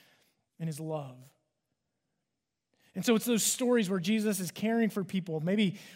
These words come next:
reaching out to people in the margins and the overlooked, or the way that Jesus cared for his friends and,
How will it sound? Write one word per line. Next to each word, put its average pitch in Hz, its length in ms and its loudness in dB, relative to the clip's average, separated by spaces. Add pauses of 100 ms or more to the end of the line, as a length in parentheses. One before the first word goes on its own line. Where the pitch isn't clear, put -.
reaching 247 460 2
out 220 220 4
to 226 80 0
people 214 340 2
in 202 100 0
the 202 80 4
margins 202 580 2
and 185 80 0
the 196 140 0
overlooked, 226 680 6
or 208 40 -2
the 208 80 0
way 247 140 6
that 220 100 4
Jesus 214 380 -2
cared 247 340 0
for 208 100 -6
his 180 160 -4
friends 269 420 2
and, 185 120 0